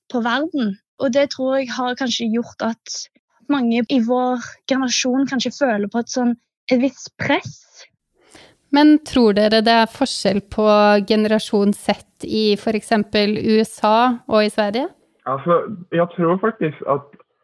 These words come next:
Speaker 3: det här med att man vill lyfta svårigheter och så i världen, så tror jag det är ganska internationellt ändå.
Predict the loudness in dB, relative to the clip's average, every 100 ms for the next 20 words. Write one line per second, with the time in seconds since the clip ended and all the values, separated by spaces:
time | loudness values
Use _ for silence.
0 | _ _ -2 0 2 0 0 0 -2 -4
1 | -4 -2 0 0 -4 -4 -4 -2 0 2
2 | 2 -2 -2 -2 -2 -2 -2 0 0 0
3 | -4 -4 0 2 2 0 0 -2 -6 -8
4 | -6 -4 -2 -4 -6 -8 -8 -6 -6 -8
5 | -8 -6 -4 -4 -6 -4 -2 -4